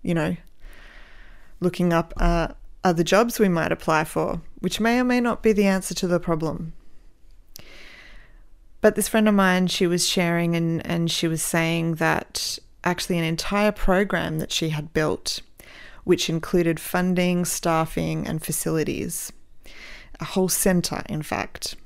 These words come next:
had been closed down by subsequent management after she'd left. And that she'd felt as though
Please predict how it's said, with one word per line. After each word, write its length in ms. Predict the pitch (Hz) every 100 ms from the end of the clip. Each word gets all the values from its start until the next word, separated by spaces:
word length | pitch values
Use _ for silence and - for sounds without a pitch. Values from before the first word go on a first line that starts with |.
| - - - - - - -
had 220 | - 165
been 120 | 160 156
closed 440 | - 156 156 -
down 520 | 160 156 156 147 180 - - - - -
by 360 | 165 160 156
subsequent 600 | 160 156 151 - - 165
management 680 | 160 156 160 165 156 151 - -
after 260 | - 160 -
she'd 240 | 160 170
left. 520 | 165 165 - - - - - - - - - - - - - - - - -
And 880 | 349 175 175 170 175 170 160 - - - - - - - - - _ _ - -
that 240 | 190 190 -
she'd 240 | - 180
felt 360 | - 180 165 -
as 140 | 165
though 480 | 165 143 151 202